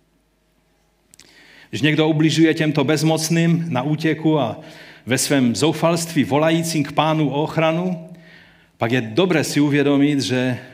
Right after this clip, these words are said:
bude mít dočinění se vztahovačným Ježíšem, který si to ublížení bere velmi osobně. A já bych tady nechtěl se pouštět do nějaké teologie, a, a co když ten člověk nevěřil a věřil a tak dále.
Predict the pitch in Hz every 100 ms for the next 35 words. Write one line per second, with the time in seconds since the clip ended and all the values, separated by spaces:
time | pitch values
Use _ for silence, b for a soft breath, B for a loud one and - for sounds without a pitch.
0 | 110 139 147 143 135 135 139 160 151 143
1 | 120 104 113 - 113 123 117 - 120 113
2 | 107 107 - 85 - _ _ _ b b
3 | b b b b b _ _ _ _ _
4 | _ _ _ - 123 117 - 123 113 127
5 | 139 156 135 113 101 90 92 104 104 101
6 | - 110 110 113 110 - 117 98 87 -
7 | _ b b b 123 127 - 156 156 170
8 | 156 - 165 165 160 170 170 160 143 151
9 | 151 151 135 151 151 151 143 143 143 160
10 | 170 165 196 185 180 190 175 185 180 196
11 | 185 180 170 156 123 165 175 160 147 147
12 | 139 156 160